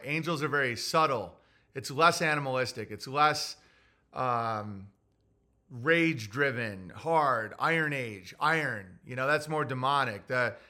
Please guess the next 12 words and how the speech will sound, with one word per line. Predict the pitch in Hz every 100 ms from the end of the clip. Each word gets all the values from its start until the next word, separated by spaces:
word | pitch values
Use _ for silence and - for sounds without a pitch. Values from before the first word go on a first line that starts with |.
| _
the | - 123
higher | 156 180 185 160 156
etheric | 151 - 196 226 196 143
realms, | 131 127 120 117
like | 131
the | 131 135
angelic | 131 147 156 170 127
realms, | 127 123 113 117
appear | 120 139 147
to | 135
be | 135
more, | 127 123 120 120 113 -